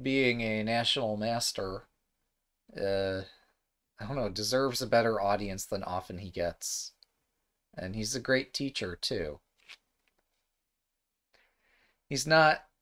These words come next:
um, he won't give you the same opening advice that other masters would give. Um,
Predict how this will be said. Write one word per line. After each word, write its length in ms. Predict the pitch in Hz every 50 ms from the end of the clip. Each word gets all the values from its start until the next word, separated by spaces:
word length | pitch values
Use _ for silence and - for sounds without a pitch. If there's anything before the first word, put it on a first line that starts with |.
| _ _ _ _ _ _ _ _ _ _ - -
um, 560 | 147 151 151 156 160 160 151 151 139 139 143 151 - _ _ _ _ _ _ _ _ -
he 160 | 160 165 175 185
won't 360 | 226 180 156 180 185 185 185 -
give 180 | 190 185 180
you 80 | 180 165
the 80 | 147
same 340 | 139 - - 156 143 139 139 -
opening 640 | 139 120 120 120 - 123 113 110 107 107 104 98 - - _
advice 500 | - 110 104 - 107 104 104 104 - - -
that 200 | 123 110 104 -
other 420 | 104 101 110 110 104 98 101 - -
masters 640 | - 101 95 98 95 - - 110 98 95 101 - -
would 160 | 92 85 -
give. 340 | - 98 101 107 110 104 - - - _ _ _ _ _ _ _ _ _ _ _ _ _ _ _ _ _ _ _ _ _ _ _ _ _ _ _ _
Um, 600 | - - 95 92 92 90 90 87 87 85 85 -